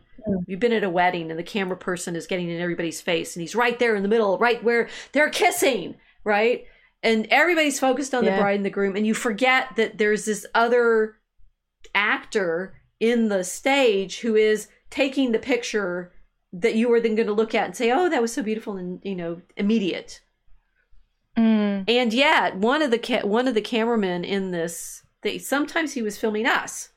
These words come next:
Speaker 2: right? So I take a picture of him filming <laughs> us. I say, "What's going on here? What, you know, but this is a mission, not a show. You're in the show. You're part of the
Speaker 1: Yeah.
Speaker 2: show in this devotional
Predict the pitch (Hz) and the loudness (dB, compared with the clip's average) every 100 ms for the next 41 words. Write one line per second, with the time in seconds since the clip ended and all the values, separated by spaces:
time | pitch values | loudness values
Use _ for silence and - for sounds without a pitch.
0 | - - 165 185 185 180 214 175 170 - | -10 -6 -4 -4 -6 -6 -8 -8 -6 0
1 | 240 170 - 190 190 - - - - 214 | 0 -2 -4 -4 -2 -4 -8 -12 -8 -6
2 | - 269 - - - - - - - - | -4 -6 -8 -14 -14 -18 -20 -20 -20 -12
3 | 190 220 - - - 226 294 - 285 262 | -4 -4 -4 -12 -2 0 0 2 2 2
4 | 247 233 240 254 240 185 160 185 214 247 | 2 2 2 0 -2 -2 -2 0 0 2
5 | 220 196 175 180 175 214 233 262 226 220 | 2 2 0 -2 -2 -2 -2 -2 0 2
6 | 247 247 233 208 208 185 - 254 226 190 | 0 0 -2 0 0 -2 0 2 2 2
7 | 247 247 277 277 226 - 247 269 165 131 | 2 4 4 4 2 2 2 2 2 -2
8 | 175 - - - 226 233 226 254 262 - | -8 -12 -20 -4 -4 0 2 4 2 2
9 | 202 - 226 254 190 - - - _ - | 0 0 2 2 2 -2 -8 -14 _ -20
10 | - _ _ _ - _ _ _ - - | -20 _ _ _ -20 _ _ _ -20 -20
11 | _ _ _ - 214 254 247 240 240 214 | _ _ _ -6 0 2 2 0 0 0
12 | 226 240 233 190 180 180 185 180 | 0 0 -4 -2 0 -2 -4 -10